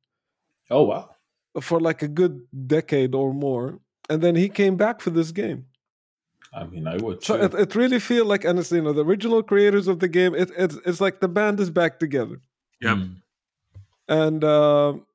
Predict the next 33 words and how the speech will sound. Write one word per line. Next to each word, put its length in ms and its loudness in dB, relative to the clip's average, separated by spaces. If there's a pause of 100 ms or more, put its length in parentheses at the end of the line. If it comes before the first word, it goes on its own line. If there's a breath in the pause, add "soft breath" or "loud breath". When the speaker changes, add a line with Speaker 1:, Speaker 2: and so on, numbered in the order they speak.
(720)
Speaker 2:
they're 300 0
making 320 2
this 140 0
game 360 2
with 140 2
the, 80 2
with 280 0
the 100 2
voice 360 2
acting, 580 -2
with 320 2
the, 800 0
the 160 0
music 540 2
is 100 -6
so 220 0
good. 320 -4 (1300)
And, 140 2
like, 120 0
yeah, 160 0 (120)
it's, 220 0
uh, 260 4 (420)
it's 160 -2
everything 380 0
that 160 -4
you'd 120 2
expect 380 0
from 160 0
a 20 -2
classic 540 -2
Monkey 280 -2
Island 340 2
adventure 520 -2